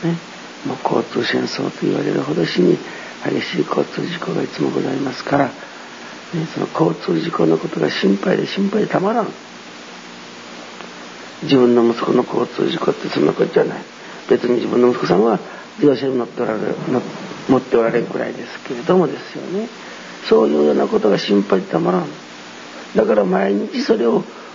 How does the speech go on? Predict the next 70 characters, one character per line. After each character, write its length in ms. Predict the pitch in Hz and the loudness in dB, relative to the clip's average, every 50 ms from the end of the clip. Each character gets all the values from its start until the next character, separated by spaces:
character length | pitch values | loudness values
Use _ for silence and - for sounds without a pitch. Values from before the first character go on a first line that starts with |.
| - - - | -12 -4 -2
お 100 | - 147 | 0 4
取 180 | - 190 165 | 4 4 2
り 60 | 151 - | 2 -2
次 160 | - 185 - | -4 -6 -4
ぎ 60 | 165 160 | -4 -2
い 20 | |
た 100 | - 202 | -2 -2
だ 140 | 196 196 196 | 0 0 -2
い 60 | 190 | -2
て 80 | 196 - | -2 0
お 60 | - | 0
願 160 | - 185 196 190 190 | 2 4 4 4 4
い 40 | 185 160 | 4 2
を 80 | - | 0
し 100 | - - | 0 0
な 100 | - 180 | 0 2
け 100 | 185 196 | 2 2
れ 100 | 185 185 | 2 2
ば 120 | 165 156 151 | 2 2 2
お 40 | |
ら 100 | 151 160 | 2 2
れ 140 | 165 190 190 | 4 4 4
な 160 | 190 185 180 | 4 4 2
い。 60 | 165 151 - - - - - - - - - - - - - - - - - - - - - - - - - - - - - - - - - - - - - - - | 2 -2 -4 -8 -16 -16 -16 -16 -16 -16 -18 -18 -18 -16 -16 -16 -18 -18 -18 -18 -18 -18 -18 -18 -18 -18 -18 -18 -18 -16 -16 -16 -16 -16 -16 -16 -16 -16 -12 -6 0
ど 120 | - 135 135 | 4 4 4
う 60 | 123 | 4
で 100 | 120 117 | 2 0
し 80 | - | 0
ょ 60 | - - | 0 0
う 40 | |
か。 120 | - - 127 | 2 2 2
皆 200 | 123 135 143 135 | 4 4 4 4
さ 100 | 135 139 | 4 2
ん 80 | 135 | 2
な 80 | 135 139 | 2 0
ん 40 | 139 | 0
か 140 | 151 151 143 | -2 -6 -6
そ 140 | - - | -4 -6
こ、 140 | 151 - - - - - - | -4 -2 -4 -4 -4 -8 -4
そ 80 | - 156 | -2 0
こ 120 | - - | 2 4
も、 160 | - 80 80 | 2 2 2
そ 120 | 82 - 78 | 2 2 2
ん 40 | - | 4
な 80 | - | 4
と 100 | - - | 2 0
こ 220 | - - - - 76 | -2 -2 -2 0 0
ろ 80 | 73 | 0
ま 100 | - - | 0 -2
で 200 | - - - - - - - - - - - - - - - | -2 -2 -4 -4 -4 -8 -14 -16 -14 -16 -16 -16 -16 -10 -4
高-、 260 | - 67 - - - - - - - - | -2 -2 2 0 0 0 -2 -8 -6 -2
高 240 | - 143 - 147 139 | 0 0 2 2 2
め 100 | 135 135 | 2 2
ら 100 | 139 139 | 2 2
れ 100 | 135 127 | 0 0
て 140 | - - 139 | 0 -2 0
は 140 | 139 139 | 0 2
お 40 | 139 | 2
ら 80 | 143 143 | 2 2
れ 100 | 139 143 | 2 4
な 160 | 147 147 139 | 4 2 2
い 60 | 135 | 0
で 100 | 123 131 | -2 -4
し 40 | 117 - - | -6 -8 -8
ょ 40 | - - - - - - - - - - - - - - - - - - - - - - - - - - - - - - - | -10 -10 -12 -12 -12 -14 -14 -14 -16 -14 -14 -14 -12 -10 -10 -8 -8 -6 -6 -6 -4 -2 -2 0 0 0 0 0 -2 0 0
う。 20 | |
な 60 | 151 | 0
る 100 | 143 135 | -2 -2
ほ 100 | 135 151 | -2 0
ど。 320 | 175 220 - - - - | 2 4 4 4 4 2